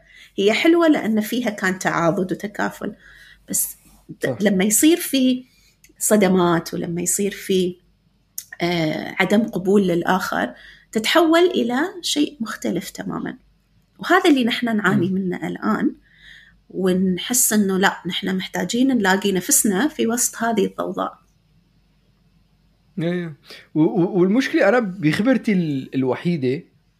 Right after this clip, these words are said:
Speaker 2: اللي هي قبل هجرتي على كندا، لأنه هذا كان الحل بالنسبة لي، خلاص، طب إغراضك يا مرة، ونحن رايحين على بلد <laughs> تاني عشان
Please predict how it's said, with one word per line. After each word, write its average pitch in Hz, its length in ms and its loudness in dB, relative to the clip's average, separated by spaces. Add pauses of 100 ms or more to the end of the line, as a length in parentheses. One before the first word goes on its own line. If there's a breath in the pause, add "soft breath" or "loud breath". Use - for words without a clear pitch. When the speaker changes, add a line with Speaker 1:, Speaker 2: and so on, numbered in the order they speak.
(120)
Speaker 2:
اللي 127 160 -4
هي 147 220 0
قبل 202 240 6
هجرتي 175 360 4
على 131 160 2
كندا، 143 320 4
لأنه 135 260 2
هذا 151 100 2
كان 135 180 2
الحل 131 240 0
بالنسبة 110 360 -6
لي، 104 120 -8
خلاص، 107 500 -8
طب 139 160 -4
إغراضك 120 380 -2
يا 113 40 -4
مرة، 143 200 2
ونحن 131 220 -4
رايحين 131 340 2
على 139 120 0
بلد 214 280 0
<laughs> - 40 -14
تاني 175 260 4
عشان - 420 -6